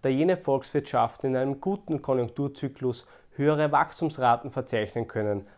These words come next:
als Industrieländer. Sollte sich das Inflationsgeschehen in der zweiten Jahreshälfte beruhigen, könnten die Märkte wieder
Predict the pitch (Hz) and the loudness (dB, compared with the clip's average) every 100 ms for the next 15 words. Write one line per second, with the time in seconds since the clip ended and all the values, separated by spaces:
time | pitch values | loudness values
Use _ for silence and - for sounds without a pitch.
0 | - 101 110 104 92 110 95 87 85 87 | -10 -6 -2 -4 -4 -4 -4 -4 -8 -14
1 | _ _ _ _ _ - - - - 175 | _ _ _ _ _ -20 -20 -20 2 4
2 | 180 170 151 170 - 151 151 131 127 - | 4 0 -2 -4 -2 -2 0 0 -4 0
3 | 139 185 - - 135 131 156 175 - 127 | 2 2 -4 -2 0 0 0 -2 2 0
4 | 127 123 113 123 175 185 170 - 147 135 | 2 -2 0 0 -2 -4 -4 -4 -2 0
5 | 123 135 131 127 - - - 160 190 196 | 0 0 -2 -6 -14 -20 0 4 4 2
6 | 151 135 123 135 - 151 170 180 170 - | 2 4 2 0 -4 -2 0 0 0 -2